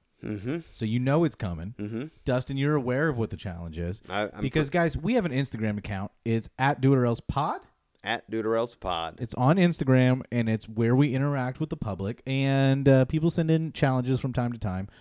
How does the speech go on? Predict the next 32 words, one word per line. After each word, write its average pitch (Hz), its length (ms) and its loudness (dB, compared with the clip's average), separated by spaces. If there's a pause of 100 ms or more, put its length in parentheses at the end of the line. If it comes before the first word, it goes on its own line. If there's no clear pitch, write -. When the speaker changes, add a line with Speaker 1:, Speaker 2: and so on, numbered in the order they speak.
(160)
Speaker 2:
Obviously, 127 380 2
we, 123 220 4
we 113 360 0 (280)
kinda 110 200 -2
took 107 180 -4
a 104 60 -4
break 101 240 -4
from 104 100 -10
making 107 200 -6
the 117 60 -2
show 104 260 0
for 107 140 -4
the 107 80 -4
summer. 95 380 -4 (420)
But 110 220 -2
people 123 240 -2
noticed 135 320 2
we 165 80 8
were 170 100 6
back. 139 460 2
We 120 80 -4
got 120 160 4
a 113 40 2
few 135 280 4
messages. 131 520 0
It 127 60 4
was 110 120 2
nice 113 200 -4
to 131 120 -2
hear 110 180 2
from 110 140 -4
everybody. 101 580 -4